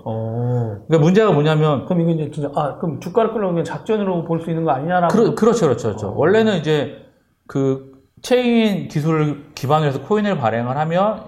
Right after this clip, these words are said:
Speaker 2: 이제 프리세일즈하고 그다음에 아이씨오를 해갖고 자금이 모여서 이걸 가지고 이제 개발이 되고
Speaker 1: 음.
Speaker 2: 그 개발이 된
Speaker 1: 그렇죠.
Speaker 2: 거를 가지고 이제 비트코인으로 거래가 가능한 마이너 거래소에서 거래를 하고 그래서 그다음에 그게 거래가 많이 되면 다시 상장, 이제 다른 거래소, 글로벌 상위권 거래소로 올라가는 뭐,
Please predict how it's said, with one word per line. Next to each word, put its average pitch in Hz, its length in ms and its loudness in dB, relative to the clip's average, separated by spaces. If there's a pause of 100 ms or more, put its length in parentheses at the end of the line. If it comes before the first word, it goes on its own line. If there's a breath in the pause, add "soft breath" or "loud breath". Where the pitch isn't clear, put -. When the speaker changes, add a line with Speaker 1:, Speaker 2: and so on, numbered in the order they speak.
Speaker 2:
이제 113 160 -6
프리세일즈하고 196 880 0
그다음에 147 260 -2
아이씨오를 151 480 -2
해갖고 139 240 -4
자금이 151 380 -2
모여서 120 320 -4
이걸 190 320 2
가지고 160 300 -2
이제 127 120 -4
개발이 127 400 -2
되고 110 640 -6
Speaker 1:
음. 113 220 -14
Speaker 2:
그 143 100 -4
개발이 175 400 2
된 135 140 -2
Speaker 1:
그렇죠. 135 40 -8
Speaker 2:
거를 143 180 0
가지고 123 340 -4
이제 170 280 -6 (480 loud breath)
비트코인으로 185 640 0
거래가 135 360 0
가능한 123 520 -4
마이너 123 260 -2
거래소에서 117 380 -4
거래를 110 340 -4
하고 117 280 -6
그래서 165 580 0 (220 loud breath)
그다음에 156 440 -2
그게 147 220 -4
거래가 139 360 -2
많이 110 180 -2
되면 120 180 -8
다시 107 200 -8
상장, 214 720 -4
이제 120 100 -12
다른 135 280 0
거래소, 113 460 -2 (200 loud breath)
글로벌 143 320 -2
상위권 190 300 -4
거래소로 127 320 -4
올라가는 127 440 -4
뭐, 107 180 -12